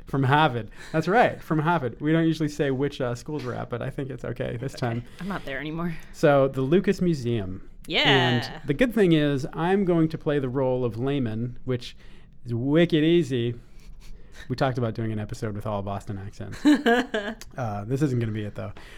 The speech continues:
Speaker 1: uh, which is very easy for me to do 'cause I really do know very, very little about the
Speaker 2: <laughs>
Speaker 1: Lucas Museum. The only thing I know pretty much is, uh, that it's gonna be in L A.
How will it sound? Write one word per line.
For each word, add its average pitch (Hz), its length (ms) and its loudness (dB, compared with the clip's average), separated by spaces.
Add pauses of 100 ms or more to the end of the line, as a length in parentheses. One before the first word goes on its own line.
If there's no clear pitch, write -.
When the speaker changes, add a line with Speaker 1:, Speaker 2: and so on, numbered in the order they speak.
(160)
Speaker 1:
uh, 117 140 -4
which 120 140 -2
is 139 80 -2
very 196 220 4
easy 170 220 2
for 156 140 -2
me 139 80 2
to 135 80 2
do 123 120 0
'cause - 120 -4
I 143 60 4
really 160 500 2
do 139 340 2
know 117 320 0
very, 120 460 0
very 104 320 -4
little 101 420 -12 (220)
about 113 300 -6
the 110 80 -4
Speaker 2:
<laughs> 107 80 -6
Speaker 1:
Lucas 113 280 -6
Museum. 104 320 -8
The 139 80 0
only 196 140 6
thing 196 160 6
I 175 60 6
know 156 200 6
pretty 165 260 2
much 127 400 0
is, 120 320 0
uh, 104 380 -2 (400)
that 113 100 -6
it's 120 140 -4
gonna 131 140 2
be 139 160 2
in 143 80 2
L 143 160 2
A. 156 260 -4